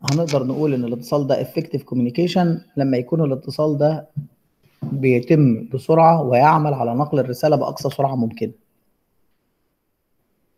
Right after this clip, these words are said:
اتنين، دقة نقل المعلومات والبيانات كاملة دون تشويه أو تغيير. والدقة دايمًا، لو هنتكلم عن الدقة تحديدًا، يبقى أنا هتظهر أكتر في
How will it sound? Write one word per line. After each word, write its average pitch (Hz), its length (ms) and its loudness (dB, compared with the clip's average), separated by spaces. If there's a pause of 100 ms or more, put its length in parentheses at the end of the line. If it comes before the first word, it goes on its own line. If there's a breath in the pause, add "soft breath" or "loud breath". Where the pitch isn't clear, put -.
(280)
اتنين، 175 440 6
دقة 202 380 4
نقل 196 220 2
المعلومات 156 520 4
والبيانات 139 720 2
كاملة 143 400 2
دون 143 320 0
تشويه 151 480 -4
أو 139 100 0
تغيير. 131 560 -2 (380 loud breath)
والدقة 131 560 -2
دايمًا، 185 340 4
لو 139 240 4
هنتكلم 131 520 0
عن 117 120 -4
الدقة - 340 -8
تحديدًا، 165 460 0
يبقى 135 340 2
أنا 151 400 2
هتظهر 135 520 0
أكتر 160 360 0
في 156 460 2